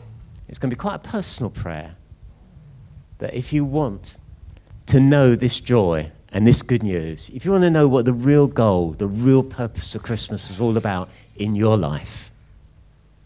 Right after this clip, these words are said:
then make this prayer yours. Just say amen at the end,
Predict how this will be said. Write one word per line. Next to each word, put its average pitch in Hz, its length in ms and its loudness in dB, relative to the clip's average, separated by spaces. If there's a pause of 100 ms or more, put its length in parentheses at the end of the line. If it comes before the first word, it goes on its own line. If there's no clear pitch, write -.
(1040)
then 127 400 2
make 160 500 4
this 135 300 0
prayer 110 640 -4 (180)
yours. 80 840 -4 (1700)
Just - 220 -12
say 131 480 -2
amen 117 380 0
at 131 160 -4
the 123 120 -2
end, 120 380 -4